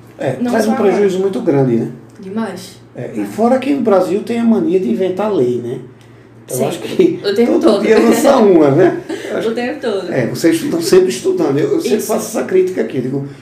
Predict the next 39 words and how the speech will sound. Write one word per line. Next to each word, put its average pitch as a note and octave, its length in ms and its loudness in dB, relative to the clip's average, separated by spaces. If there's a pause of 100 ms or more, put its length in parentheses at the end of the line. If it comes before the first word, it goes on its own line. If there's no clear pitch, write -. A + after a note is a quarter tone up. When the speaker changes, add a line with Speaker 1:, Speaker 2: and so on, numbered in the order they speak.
(140)
Speaker 1:
o - 60 -12
Brasil D#3 380 2
é D#3+ 40 2
quem D#3+ 160 -2
mais G#3+ 320 2
inventa D3+ 380 2
lei D#3+ 200 2
e - 20 -4
quem F#3 140 0
menos F3+ 260 2
fiscaliza. B2+ 800 -4 (300)
Speaker 2:
É. G#3 260 -4 (100)
Speaker 1:
Então, D#3 340 0 (240)
muda B3 380 0
uma A3+ 200 2
lei G3+ 220 4
por B3 180 -6
conta A3 80 -2
da A3 120 0
fiscalização F#3 720 -2
que D3 200 -4
foi E3+ 160 -4
feita - 240 -2
na G#3 120 -2
primeira. G3+ 680 2
Speaker 2:
Uhum. A#3+ 640 -4
Speaker 1:
Isso - 160 -8
eu - 260 0
acho F3+ 160 0
que - 80 -10
eu F#3 80 0
enlouquecia - 640 -2
Speaker 2:
Concordo. A#3+ 640 0
Speaker 1:
se - 80 -6
eu - 60 -2
fosse F3 540 0 (360)
pensar F#3 400 4
dessa G3+ 300 2
maneira. C#3 540 0